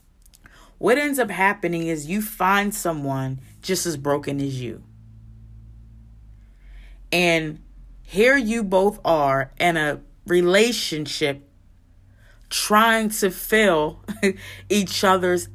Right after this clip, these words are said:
empty areas, trying to fill each other's voids. Because when you are a whole person all by yourself, the more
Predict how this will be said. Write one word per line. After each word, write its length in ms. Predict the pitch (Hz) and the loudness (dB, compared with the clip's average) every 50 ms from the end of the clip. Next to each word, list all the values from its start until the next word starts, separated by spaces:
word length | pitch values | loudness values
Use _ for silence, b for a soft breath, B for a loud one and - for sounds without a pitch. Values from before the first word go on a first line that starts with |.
| - - | -4 -2
empty 520 | 190 190 190 180 - 202 190 175 - - - | 0 0 -2 -4 -6 -6 -6 -6 -8 -4 0
areas, 640 | - 202 208 180 151 64 - - - - - - - - _ - - | 0 2 2 2 0 -4 -6 -10 -12 -16 -16 -18 -20 -20 _ -16 -12
trying 340 | - - 220 214 214 214 | -4 0 2 2 4 4
to 100 | 208 208 | 2 0
fill 400 | 202 - - 190 196 196 190 - - | -2 -2 -2 0 2 2 2 0 -2
each 300 | - 170 175 170 - - | -6 -6 -6 -6 -4 -2
other's 340 | 175 165 160 160 156 151 143 | -2 -2 0 0 -2 -2 -2
voids. 720 | 143 135 139 185 190 165 - - - - - - - - - B B B B B B B B - | -6 -4 0 0 0 0 -2 -6 -10 -12 -14 -16 -18 -18 -20 B B B B B B B B -4
Because 580 | 214 208 214 - 208 214 202 196 190 180 - - | -4 -4 -2 2 2 4 4 4 2 0 -4 -8
when 280 | - 185 190 185 185 180 | -4 -2 -2 -2 -2 -2
you 400 | 170 170 208 262 311 339 330 - | -4 -4 0 2 2 2 2 2
are 260 | - 220 220 208 185 | 2 2 2 4 2
a 80 | 180 | 0
whole 420 | 175 - - - 196 190 196 190 185 | -2 -4 -4 -2 0 0 0 0 -2
person 560 | 185 - - - 190 196 190 - - 202 190 - | -6 -10 -8 -6 -4 -4 -4 -4 -6 -8 -6 -2
all 200 | - 170 175 175 | 0 0 0 2
by 240 | 165 175 170 165 170 | 2 0 2 2 2
yourself, 880 | 170 170 165 170 160 - - - 180 175 180 214 220 220 - - _ _ b b b b b b b b b b b b b b b b b b b b b b b b b b b b _ | 0 -2 -2 -4 -4 -6 -4 0 2 2 2 2 -2 -6 -12 -20 _ _ b b b b b b b b b b b b b b b b b b b b b b b b b b b b _
the 80 | - 202 | 0 0
more 420 | 190 202 214 220 208 190 - - | 2 2 4 4 4 2 2 -6